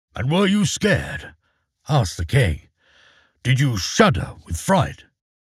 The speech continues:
"Nay, I have made merry, your majesty,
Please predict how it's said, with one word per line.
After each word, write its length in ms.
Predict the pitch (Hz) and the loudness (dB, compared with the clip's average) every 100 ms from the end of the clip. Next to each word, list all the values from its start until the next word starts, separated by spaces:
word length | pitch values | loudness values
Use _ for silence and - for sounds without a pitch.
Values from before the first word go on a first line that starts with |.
| _ _ 135 | _ _ 2
"Nay, 320 | 175 226 233 | 2 4 0
I 160 | 208 | 2
have 180 | 214 151 | 2 2
made 320 | 170 208 196 | 0 0 0
merry, 360 | 113 160 214 208 | 0 0 2 0
your 140 | 156 | 0
majesty, 640 | 120 113 104 104 - 101 | 0 -2 -4 -8 -6 -6